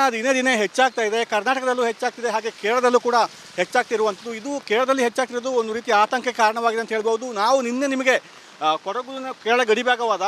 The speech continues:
ಮಾಕುಟ್ಟದಲ್ಲಿ ಚೆಕ್ ಪೋಸ್ಟ್ ಯಾವ ರೀತಿ ಇದೆ, ಯಾವುದೇ ತಪಾಸಣೆ ಇಲ್ಲ ಅಂತ ಹೇಳಿ ತೋರಿಸ್ತೀವಿ. ಇವತ್ತು ಕೇರಳ ಚೆಕ್ ಪೋಸ್ಟ್ ಅಂತ ತೋರಿಸ್ತೀವಿ. ಅಂದ್ರೆ ಮಾಕುಟ್ಟದ ಪಕ್ಕ ಇರುವಂಥ ಕೇರಳದವರ ಚೆಕ್ ಪೋಸ್ಟ್. ಇಲ್ಲಿ ಕೇರಳ ಚೆಕ್ ಪೋಸ್ಟ್ ಅಂದ್ರೆ ಕೇರಳ ಪೊಲೀಸರು ಇದ್ದಾರೆ ಒಂದು ಕಡೆ, ಕೇರಳ ಅಬಕಾರಿ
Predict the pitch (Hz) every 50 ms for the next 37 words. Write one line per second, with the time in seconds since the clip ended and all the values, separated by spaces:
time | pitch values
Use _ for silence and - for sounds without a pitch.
0 | 233 - - 170 180 226 240 - 254 - 254 240 247 247 240 254 240 220 - 208
1 | 190 - - 247 220 - 214 208 220 240 247 240 - 208 214 220 214 202 214 247
2 | 240 - 190 - - 247 220 240 226 214 208 220 247 247 233 - 226 226 - 208
3 | 208 - - 196 190 233 247 220 214 254 277 - 277 233 - - - - - -
4 | - - 208 240 269 285 - - 247 - - 254 226 - 233 208 - 220 208 -
5 | - 170 170 185 208 254 254 208 185 190 220 247 - 269 240 - 254 254 254 -
6 | - 196 - - 262 254 254 247 233 208 - 262 - - 220 226 269 269 277 262
7 | 254 247 254 254 247 - 226 - - 226 214 - - 143 123 - - - - -
8 | - - 190 226 277 - 240 226 254 269 - 262 247 - 269 - 254 247 247 262
9 | 254 - - - 220 214 240 254 - 214 214 233 254 - 269 247 254 233 214 240
10 | 240 254 233 226 226 220 233 226 247 247 233 - - 208 220 240 247 226 202 185
11 | 240 226 269 262 262 262 254 247 233